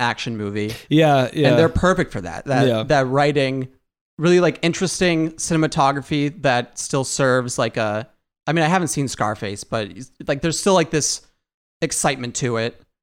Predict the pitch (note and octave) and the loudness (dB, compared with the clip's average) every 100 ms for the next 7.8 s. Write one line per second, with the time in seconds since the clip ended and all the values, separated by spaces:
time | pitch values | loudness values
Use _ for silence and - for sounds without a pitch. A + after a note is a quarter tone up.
0 | - C#3 C3 D3 C#3 C#3 B2+ A#2+ C3+ B2+ | -8 -2 0 0 2 2 2 0 -2 -2
1 | B2+ B2+ B2+ A2 B2 A#2 A#2+ A2 A2+ A#2 | -2 0 -2 0 -2 -2 -2 -2 -2 -6
2 | _ _ _ - C3+ B2 B2 C#3 C#3 C#3+ | _ _ _ 0 2 2 2 0 2 2
3 | C3 - D#3+ C3 B2 A#2 B2 C3 B2+ A2 | 2 -2 0 2 2 0 0 0 -4 -4
4 | C#3+ A#2 A#2 A2+ - - C#3+ D3 D3 C3+ | -2 -2 -2 -6 -10 -10 0 2 2 0
5 | - C3+ C3 - C#3 C3 B2 - - C#3 | 2 2 2 2 2 2 0 -4 0 2
6 | C3 C3 - C3+ A#2 B2+ A#2+ A#2 A#2 A2+ | 4 0 -2 0 2 2 2 2 0 -4
7 | A#2+ A2+ G#2+ - A2 - A2+ A2 | -6 -4 -4 -2 -2 -2 -6 -6